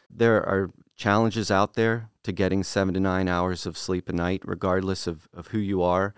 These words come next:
and where you are in life. I acknowledge that, you know, but I, I think it's the, uh, pursuit <laughs> that's important. And then physical activity,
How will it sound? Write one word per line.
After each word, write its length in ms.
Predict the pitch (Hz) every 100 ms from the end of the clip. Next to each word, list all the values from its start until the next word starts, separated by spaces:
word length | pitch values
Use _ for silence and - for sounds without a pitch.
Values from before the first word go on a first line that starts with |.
| _ -
and 160 | 90 90
where 160 | 95
you 220 | 95 95
are 160 | 95 90
in 80 | 87
life. 420 | 90 92 104 - _ _ -
I 80 | 92
acknowledge 500 | 85 87 85 95 -
that, 280 | 98 95 98 _ _ _
you 80 | 92
know, 100 | 92
but 120 | 92
I, 100 | 92 -
I 120 | 92
think 260 | - 95
it's 260 | 92 - -
the, 240 | 95 85
uh, 100 | 82
pursuit 640 | - - 87 - 80 - - _ -
<laughs> 320 | - _ -
that's 180 | 90 -
important. 580 | 87 - 90 - - _ _ _ _ _ -
And 120 | 104
then 140 | 104 101
physical 420 | 147 139 107 82
activity, 560 | 85 - 92 - -